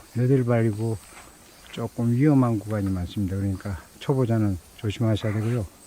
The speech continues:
어, 등산, 산을 많이 타신 분은 크게 뭐 어려움이 없을 텐데, 초보자는 좀 비탈기 때문에 비가 오고, 어, 눈이 올 때는 좀 위험할 것 같습니다. 그래서 여러분 잘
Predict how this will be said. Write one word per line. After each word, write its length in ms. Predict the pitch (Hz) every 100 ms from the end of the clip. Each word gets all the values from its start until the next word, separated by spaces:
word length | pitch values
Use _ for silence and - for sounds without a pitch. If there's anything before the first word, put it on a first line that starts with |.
| - - - - - - -
어, 360 | 131 117 113 113
등산, 680 | 127 127 123 127 123 123 120
산을 240 | 107 147 131
많이 200 | 120 127
타신 320 | 135 135 117
분은 180 | 117 107
크게 280 | - 113
뭐 200 | 107 107 98 - - - - - - - -
어려움이 420 | 147 135 120 113
없을 240 | 104 - 120
텐데, 480 | 120 107 104 92 -
초보자는 560 | - 131 123 117 110 101
좀 240 | 110 104
비탈기 400 | - 139 127 113
때문에 420 | - 104 107 110 101 - - - - -
비가 320 | 143 127 131 120
오고, 260 | 98 90 - - - - - - - - - -
어, 220 | 104 104
눈이 260 | 104 113 120
올 180 | 113
때는 200 | 110 98
좀 160 | 92 98
위험할 340 | 104 101 90
것 200 | 82 85
같습니다. 300 | - 82 76 85
그래서 240 | 90 85 101
여러분 260 | 92 98 90 - - - - - - - - -
잘 200 | - 101